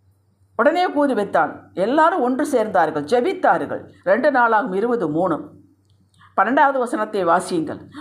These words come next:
உடனே கர்த்தருடைய வார்த்தை வெளிப்பட்டது. இருபதாம் அதிகாரம் பதினஞ்சாவது வசனத்தில்,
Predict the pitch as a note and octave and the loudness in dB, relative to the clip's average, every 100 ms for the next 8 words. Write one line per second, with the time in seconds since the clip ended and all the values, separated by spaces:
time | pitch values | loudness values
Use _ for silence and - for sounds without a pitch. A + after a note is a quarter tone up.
0 | C4+ G#3+ C#4+ E4 F4+ A#3+ - D4 C4+ G#3 | -4 0 2 2 0 -2 0 0 0 2
1 | G3 C#4 A#3+ F#3+ A3 A#3+ F#3 D3+ D3 - | 2 0 -4 -2 -4 -2 -2 -2 -4 -6
2 | G#3 B3 B3 A3 F#3 F3+ F3 D#3+ F3+ A#3 | -4 0 0 2 0 0 0 0 0 0
3 | A#3+ G3+ F3 C#3+ - C3 F#2+ - - | -2 0 0 0 -4 -6 -10 -12 -18